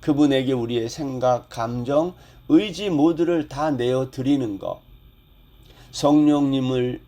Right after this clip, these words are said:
우리가 기다린다는 것은 그러한 의미가 있는 거죠. 왜냐? 그분은 인격적인 분이시니까. 그 성령 하나님이 우리를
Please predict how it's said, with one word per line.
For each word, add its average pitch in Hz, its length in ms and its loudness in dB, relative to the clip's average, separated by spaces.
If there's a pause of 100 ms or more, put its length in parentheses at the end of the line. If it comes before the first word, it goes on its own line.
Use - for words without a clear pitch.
(120)
우리가 202 300 -2
기다린다는 160 720 2
것은 120 260 -10
그러한 135 400 -2
의미가 120 380 -2
있는 90 280 -6
거죠. - 300 -20
왜냐? 135 400 0 (240)
그분은 196 480 -4
인격적인 147 720 0
분이시니까. - 760 -10 (1160)
그 156 400 4
성령 131 480 -2
하나님이 117 680 -4
우리를 185 640 -2